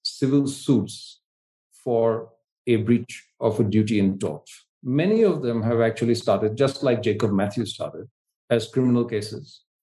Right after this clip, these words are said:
Some have started as cases under the Consumer Protection Act,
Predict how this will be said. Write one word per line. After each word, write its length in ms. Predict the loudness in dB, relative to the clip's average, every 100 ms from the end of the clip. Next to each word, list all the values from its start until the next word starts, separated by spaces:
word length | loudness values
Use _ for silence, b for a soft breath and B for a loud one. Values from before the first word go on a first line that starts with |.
| _ _
Some 380 | -6 0 2 2
have 180 | 0 -4
started 560 | 2 2 2 0 -2 -2
as 320 | 0 0 -4 0
cases 640 | 2 2 0 0 -2 -8 -2
under 460 | 0 2 2 2 -4 _ _ -8
the 80 | -2
Consumer 580 | 0 2 2 2 2
Protection 560 | 0 -2 -2 -2 0 2
Act, 340 | 2 -2 -12